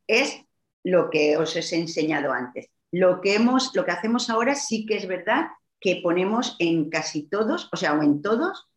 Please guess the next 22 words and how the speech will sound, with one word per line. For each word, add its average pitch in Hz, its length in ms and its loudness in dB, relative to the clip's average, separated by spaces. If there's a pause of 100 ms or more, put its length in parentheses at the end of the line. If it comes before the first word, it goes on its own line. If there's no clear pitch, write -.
(140)
ponemos 190 460 0
espuma 190 680 -4
de 165 120 -2
polidocanol. 123 840 -2 (680)
Y 220 280 -2
lo 190 160 4
que 180 100 2
sí 226 180 0
que 240 80 2
hacemos 247 400 2
es - 260 -6
ir 190 140 0
al 185 140 4
otro 185 300 2
lado, 214 580 2 (120)
eh, 165 320 0
si - 280 -6
vemos 190 560 0
incompetencia 170 920 -2
de 196 100 0
la 143 160 0
derecha. 131 420 -8